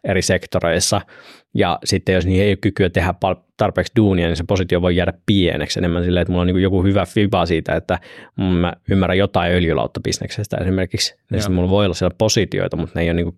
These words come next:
Speaker 1: vaikka viisi prosenttia tai kolme prosenttia salkusta, ne on pieniä positioita, ja sitten jos mä palaan siihen sektoriin ja teen enemmän duunia ja koen, että ymmärrän oikeasti sitä syklisyyttä paremmin, niin mä pystyn kasvattamaan positioita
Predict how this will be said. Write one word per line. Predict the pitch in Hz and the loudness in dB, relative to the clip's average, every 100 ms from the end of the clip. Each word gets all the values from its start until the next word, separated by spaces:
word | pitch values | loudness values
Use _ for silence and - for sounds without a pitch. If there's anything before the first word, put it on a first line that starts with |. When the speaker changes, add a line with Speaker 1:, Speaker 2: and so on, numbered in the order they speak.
| - | -6
Speaker 1:
vaikka | - 90 | -4 0
viisi | 95 87 | 0 -2
prosenttia | - - 73 - - | -4 -4 -6 -6 -8
tai | - - | -8 -2
kolme | 104 95 87 | 0 2 0
prosenttia | - 90 - 92 - | -4 -6 -6 -8 -4
salkusta, | 92 92 87 - - - - - - | -2 0 -2 -4 -4 -6 -8 -10 0
ne | |
on | 120 | 2
pieniä | 107 85 76 | 2 0 -2
positioita, | - - 80 - 95 104 107 | -4 -2 -2 -2 -2 0 0
ja | 98 | 2
sitten | 101 104 | 2 2
jos | 95 | 2
mä | 104 | 0
palaan | 117 113 101 90 | 2 2 2 0
siihen | 92 | 0
sektoriin | 90 92 - 98 92 | 0 -2 -4 0 2
ja | 87 | 2
teen | 95 92 | 2 2
enemmän | 95 90 92 | 2 2 2
duunia | 101 95 87 | 2 2 0
ja | 87 95 - | -2 -2 0
koen, | 104 95 | 0 0
että | - 101 | -2 -2
ymmärrän | 95 90 82 | 0 0 0
oikeasti | 76 90 78 - | -2 -2 -4 -4
sitä | - 101 85 | -2 -2 -2
syklisyyttä | 90 - 90 92 104 | -4 -4 -4 -4 -2
paremmin, | 104 95 87 95 | 0 0 0 -2
niin | - - - - | -6 -18 -12 -6
mä | 95 | -2
pystyn | 92 87 | -2 -2
kasvattamaan | 87 87 - 85 87 | -2 -4 -2 0 2
positioita | 92 87 82 107 107 92 98 | 0 0 2 2 4 2 -2